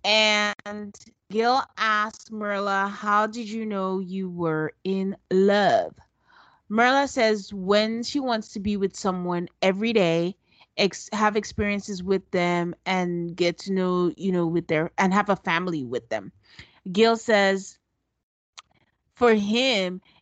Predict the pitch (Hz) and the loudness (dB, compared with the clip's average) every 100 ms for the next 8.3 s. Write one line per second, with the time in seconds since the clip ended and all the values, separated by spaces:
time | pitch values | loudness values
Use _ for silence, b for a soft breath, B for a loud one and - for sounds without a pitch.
0 | - 208 185 208 214 220 220 208 202 196 | -2 0 0 0 2 2 0 -2 0 2
1 | 214 208 208 185 196 165 160 196 190 180 | 2 2 -2 0 0 0 -4 -2 -2 -2
2 | 175 175 156 175 175 - 175 165 170 156 | -2 -2 0 0 0 -2 -4 -2 0 0
3 | 156 151 160 175 156 - 175 165 156 160 | -4 -4 2 4 2 -2 -4 -2 -2 2
4 | 175 156 165 170 165 160 151 147 151 B | 2 2 0 0 2 -2 -4 -6 -8 B
5 | B B - 202 202 196 269 466 571 330 | B B 2 4 4 2 -2 -2 0 0
6 | 359 311 208 196 320 440 - 370 - - | 0 -2 -4 0 2 2 2 0 0 -10
7 | - 247 220 214 202 - 196 - 190 196 | 0 2 4 4 0 -2 -4 0 0 0
8 | 170 107 | 0 -4